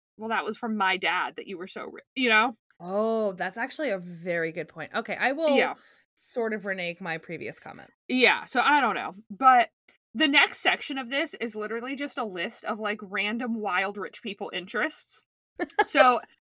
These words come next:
Speaker 1: as soon as she turns eighteen, it's like she uses her wealth to pursue a variety of interests. A lot of it is travel. She's said basically throughout her life, like, as soon as she gets somewhere, she wants to be somewhere else, right?
Speaker 2: Mm-hmm.
Speaker 1: She's very, like, wanderlusty.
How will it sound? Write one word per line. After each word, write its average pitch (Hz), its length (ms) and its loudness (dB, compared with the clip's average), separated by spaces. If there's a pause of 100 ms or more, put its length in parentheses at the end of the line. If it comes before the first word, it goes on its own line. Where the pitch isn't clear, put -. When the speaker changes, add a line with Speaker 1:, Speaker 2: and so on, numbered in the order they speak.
Speaker 1:
as 339 180 6
soon 330 220 2
as 392 80 -2
she 381 120 0
turns 339 360 -4
eighteen, 262 640 -6
it's 247 180 -4
like 285 140 0
she 320 180 -2
uses 381 320 0
her 240 120 0
wealth 240 320 4
to 226 80 -10
pursue 247 300 -4
a 226 40 2
variety 233 520 2
of 190 100 -2
interests. - 720 -10 (300)
A 311 80 8
lot 311 300 4
of 330 80 -6
it 370 160 -2
is 226 180 -2
travel. 226 680 -2
She's 285 320 -2
said 240 320 4
basically 220 480 -4
throughout 202 320 0
her 208 160 -4
life, 170 300 -6
like, 190 300 -4 (180)
as 254 160 6
soon 277 200 -2
as 254 80 -4
she 240 140 -4
gets - 240 -2
somewhere, 226 320 0
she 226 160 -8
wants 202 240 -2
to 226 80 -6
be 190 140 -12
somewhere 180 360 -6
else, - 360 -12 (220)
right? 190 260 2
Speaker 2:
Mm-hmm. 180 60 -6
Speaker 1:
She's 226 200 -6
very, 208 160 2
like, 202 160 -2
wanderlusty. 180 880 -4